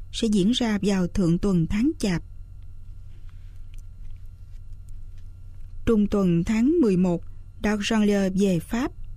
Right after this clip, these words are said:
Bản tạm ước mười bốn tháng chín được chính phủ Pháp thông qua, về mặt nào đó, đã giáng một đòn khá nặng vào chính sách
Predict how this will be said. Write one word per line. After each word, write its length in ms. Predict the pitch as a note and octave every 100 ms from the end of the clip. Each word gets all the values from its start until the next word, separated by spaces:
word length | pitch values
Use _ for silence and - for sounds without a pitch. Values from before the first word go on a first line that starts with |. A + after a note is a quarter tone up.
| - - - - - - - -
Bản 320 | G3 F#3 B3+ -
tạm 200 | F#3 E3+
ước 280 | A#3 D4+ A#3+
mười 120 | F#3+
bốn 240 | F3+ B3 E4
tháng 200 | C#4 D4
chín 240 | B3+ D4 - - - - - - -
được 280 | G3 F3 -
chính 240 | A#3+ E4
phủ 160 | - F#3+
Pháp 320 | - D#4 -
thông 220 | B3 G3
qua, 260 | A3 G3+ G3 - - - -
về 160 | G#3 G#3
mặt 240 | G3+ -
nào 180 | G#3 F3
đó, 260 | G3 C#4+ F#4 - - - - -
đã 320 | G#3 G3+ F#3 A#3
giáng 340 | A#3+ A#3 E4 E4
một 180 | F#3+ -
đòn 300 | G3+ E3+ E3
khá 180 | A#3 C#4 F4
nặng 220 | E3 E3+ - - - - -
vào 280 | A3 G3+ F#3+
chính 220 | A#3+ D#4
sách 220 | - F4